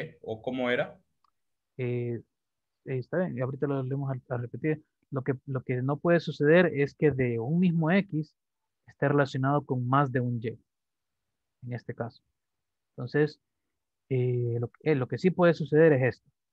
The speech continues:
Speaker 2: que varios X estén relacionados con el mismo Y. Lo que no puede suceder es que el mismo X esté relacionado con distintos valores Y. O sea, esto, esta línea que voy a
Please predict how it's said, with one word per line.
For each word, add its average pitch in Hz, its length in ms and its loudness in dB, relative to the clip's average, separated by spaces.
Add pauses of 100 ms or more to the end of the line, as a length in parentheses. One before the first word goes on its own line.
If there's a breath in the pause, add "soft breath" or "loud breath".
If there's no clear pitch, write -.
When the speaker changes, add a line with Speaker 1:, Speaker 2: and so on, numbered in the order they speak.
(800)
Speaker 2:
que 110 180 -6
varios 131 420 2
X 170 420 2 (120)
estén 135 300 -4
relacionados 131 540 2
con 127 160 -6
el 117 100 -6
mismo 120 280 -6
Y. 113 180 -10 (480)
Lo 120 120 -10
que 120 100 -12
no 120 140 -6
puede 139 200 -2
suceder 147 640 0
es 123 220 -12
que 127 80 -8
el 117 80 -6
mismo 151 320 -2
X 160 280 -6
esté 131 220 -4
relacionado 127 540 -4
con 127 280 -8 (380)
distintos 120 840 -8
valores 113 600 -8 (840)
Y. 117 140 -14
O - 960 -20
sea, 120 200 -10
esto, 170 460 -2 (240)
esta 135 240 -8
línea 139 300 -2
que 127 180 -6
voy 127 200 -4
a 123 120 -2